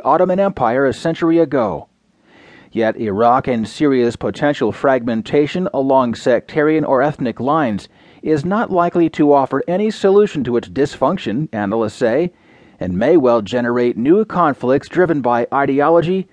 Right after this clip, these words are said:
oil, and other resources. "At least a third of the country is beyond Baghdad's control,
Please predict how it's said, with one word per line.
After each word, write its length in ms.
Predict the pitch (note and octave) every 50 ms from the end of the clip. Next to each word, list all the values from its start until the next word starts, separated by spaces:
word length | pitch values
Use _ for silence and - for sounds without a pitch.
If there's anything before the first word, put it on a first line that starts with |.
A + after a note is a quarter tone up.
| _ _ -
oil, 460 | F3 F#3+ F3+ C3 A2 A2 B2 C#3+ - _ -
and 240 | - D3 D3 D3 -
other 280 | - E3+ E3+ F3+ F3 E3+
resources. 800 | G3 A3 G#3 - - A#2+ G2 E2 - D#2 C2+ A#1+ - - - _ _ _ _ _ _ _ _ _ _ _ _ _ _ _ _ _ _ - - - -
"At 160 | - D3 A2+
least 260 | F#3+ G#3+ G#3+ - -
a 80 | D3 C3+
third 380 | - - - G3+ G#3+ A#3+ B3
of 80 | B3+ G#3
the 80 | A3+ A#3
country 420 | - - G3+ F#3 E3+ - C#3+ B2+
is 120 | A#2+ A2
beyond 400 | - B2+ B2 B2+ B2+ B2 A2+ G2
Baghdad's 500 | A#2 B2+ C3 C3+ A#2+ B2+ B2 B2 A#2 -
control, 640 | - B2+ A2 G#2 - - E3+ D#3+ B2+ G2+ F2 -